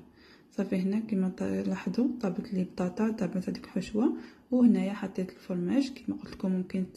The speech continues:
تعوضوه باي نوع ديال الفرماج. صافي، غادي نبقى نعمر، آه، الخبيزات ديالي على هذا الشكل هذا. غادي نعمر غير النصف، نعمل الكفيته هي الاولانيه، ونعمل فوق منها شويه ديال البطاطا. صافي، الفرماج هو اخر حاجه. صافي، نثنيهم هيدا على جوج.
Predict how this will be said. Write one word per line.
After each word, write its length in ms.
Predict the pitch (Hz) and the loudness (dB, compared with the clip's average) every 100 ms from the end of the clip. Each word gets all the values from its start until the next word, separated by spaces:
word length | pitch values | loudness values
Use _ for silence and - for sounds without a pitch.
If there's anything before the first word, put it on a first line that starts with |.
| - | -4
تعوضوه 500 | 185 180 196 185 180 | -2 0 0 0 -2
باي 300 | - 208 190 | 2 4 4
نوع 120 | 185 | 2
ديال 200 | 170 180 | 0 -4
الفرماج. 440 | - 180 180 269 - - - - - | -4 -4 2 4 2 -4 -16 -20 -12
صافي، 240 | - 294 302 | 0 2 4
غادي 220 | 208 208 | 4 4
نبقى 300 | 220 220 208 | 4 2 2
نعمر، 500 | 220 190 185 185 233 247 - - - 202 | 4 4 4 2 0 -4 -10 -20 -8 -2
آه، 720 | 190 190 185 185 180 180 180 | 0 2 0 0 0 -2 -2
الخبيزات 500 | - 294 - 190 - | 0 2 4 2 0
ديالي 260 | 180 196 | 2 2
على 140 | 196 196 | 2 2
هذا 140 | 190 | 2
الشكل 280 | 175 - 180 | 0 -2 -2
هذا. 260 | 175 180 214 | -2 0 2
غادي 160 | 196 | 2
نعمر 340 | 190 180 180 180 | 0 2 2 0
غير 200 | 226 214 | 2 2
النصف، 520 | 190 185 381 - - - - - - | 4 4 2 -2 -12 -20 -20 -8 0
نعمل 140 | 196 | 2
الكفيته 440 | 190 - 196 190 185 | 2 0 0 0 0
هي 100 | 180 | 0
الاولانيه، 680 | 180 175 175 175 196 330 - - | 0 0 0 2 2 2 0 4
ونعمل 280 | 247 202 202 | 6 6 4
فوق 280 | 214 - | -2 -2
منها 280 | 185 180 180 | 0 2 0
شويه 360 | 185 - 180 175 - | -4 0 2 0 -2
ديال 140 | 175 165 | -6 -6
البطاطا. 480 | - 175 - 285 349 - - - | -8 -8 -4 -4 -4 -8 -20 -20
صافي، 460 | - 269 - 311 - - - | -2 -2 2 2 2 -4 -8
الفرماج 540 | - 190 190 208 208 | 0 2 4 4 4
هو 120 | 196 | 2
اخر 360 | 202 190 185 180 | 0 -2 -2 -4
حاجه. 440 | - 170 175 214 | -4 -4 0 0
صافي، 360 | 214 202 - 254 | 0 -2 2 4
نثنيهم 520 | 285 - 196 185 214 | 4 4 4 6 4
هيدا 260 | 196 180 190 | 4 0 -2
على 180 | 185 | 0
جوج. 300 | 175 - 175 | -2 -4 -10